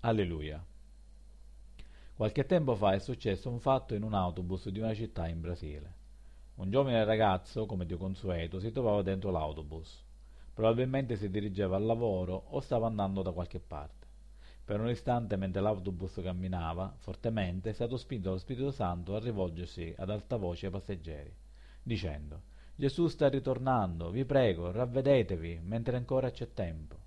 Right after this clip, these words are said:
Mentre proferiva il suo discorso, è stato interrotto da un signore dal fondo dell'autobus, che gli sgridava ordinando:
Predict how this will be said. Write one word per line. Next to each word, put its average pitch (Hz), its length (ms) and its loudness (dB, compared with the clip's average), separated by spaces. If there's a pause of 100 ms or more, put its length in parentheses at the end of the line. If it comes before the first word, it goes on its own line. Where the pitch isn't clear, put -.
(600)
Mentre 131 360 4
proferiva 110 440 2
il 92 80 4
suo 95 160 -4
discorso, 90 720 -4
è 123 80 -4
stato 123 260 2
interrotto 123 480 0
da 107 100 2
un 107 120 -2
signore 123 440 -2
dal 101 140 0
fondo 104 320 -4
dell'autobus, 82 800 -2 (420)
che 110 120 0
gli 117 140 2
sgridava 117 440 6
ordinando: 87 720 0